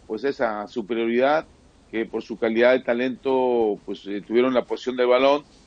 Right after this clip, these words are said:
tuvieron algunas ocasiones más claras de gol que durante todo el partido que México, pero el que hayan, eh, hecho un partido digno de quedar empatados y luego ir a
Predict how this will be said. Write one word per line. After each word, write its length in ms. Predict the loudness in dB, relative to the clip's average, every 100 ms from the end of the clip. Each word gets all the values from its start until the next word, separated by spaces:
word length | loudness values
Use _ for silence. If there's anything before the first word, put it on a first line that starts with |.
| _ _ -4
tuvieron 680 | 2 2 2 0 -4 -4 -6
algunas 500 | -6 -4 -4 -4 -4
ocasiones 560 | -6 -4 -4 -4 -6
más 480 | -8 -2 0 0 -2
claras 320 | -4 0 2
de 60 | 2
gol 200 | 0 0
que 440 | 0 0 0 -2 -6
durante 300 | -6 -4 -2
todo 120 | -4
el 60 | -2
partido 380 | -4 0 -2
que 180 | 0 -2
México, 520 | 0 -2 -4 -6 -10 _ _ _ _ _
pero 500 | 2 4 4 4 2
el 160 | 0 -4
que 440 | -4 0 0 0
hayan, 760 | 0 -2 -4 -8 -10 -10 -12 -10
eh, 680 | -6 -2 0 0 0 -2 -2
hecho 320 | -4 0 0
un 300 | 2 -2 -2
partido 520 | -2 -2 _ 0 0 0
digno 480 | -2 -2 -6 -6 -10 _ _ _ _
de 120 | -6 -2
quedar 280 | 2 2
empatados 680 | 0 -2 -2 0 0 0 -6
y 40 | -6
luego 220 | -4 -2
ir 160 | -2 -2
a 440 | -2 -2 -4